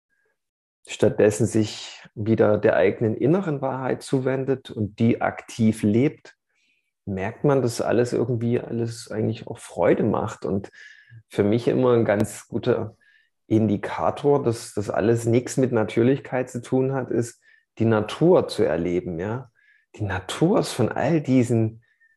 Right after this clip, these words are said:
absurden Treiben vollkommen untangiert, ja. <laughs> Wenn man in den Wald geht, da,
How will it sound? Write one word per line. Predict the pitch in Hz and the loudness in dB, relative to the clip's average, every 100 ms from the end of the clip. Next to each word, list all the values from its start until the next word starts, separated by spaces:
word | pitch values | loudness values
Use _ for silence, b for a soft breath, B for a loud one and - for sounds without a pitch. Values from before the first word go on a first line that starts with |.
| b _ | b _
absurden | - 98 - - 170 175 120 | -8 -8 -4 2 2 4 0
Treiben | - 107 131 185 123 | -2 -2 2 2 2
vollkommen | 110 - - - 180 180 - 131 - | -2 -6 -6 0 2 2 2 -2 2
untangiert, | 160 254 - 123 104 98 107 98 | 2 2 -2 -2 -2 0 -2 0
ja. | 107 127 - - - - | 0 0 -2 -6 -14 -20
<laughs> | - - - | -20 -4 4
Wenn | 202 196 - - - - - - 277 240 180 - 202 190 | 4 4 -2 -2 2 2 2 -4 0 0 0 2 4 4
man | 156 | 4
in | 139 | 6
den | 143 131 | 4 4
Wald | 90 - - | 4 2 0
geht, | 139 143 - - 185 131 107 _ _ _ _ _ _ _ - - | 2 2 2 -10 -14 -14 -20 _ _ _ _ _ _ _ -20 -10
da, | 117 107 104 110 | -2 0 0 -4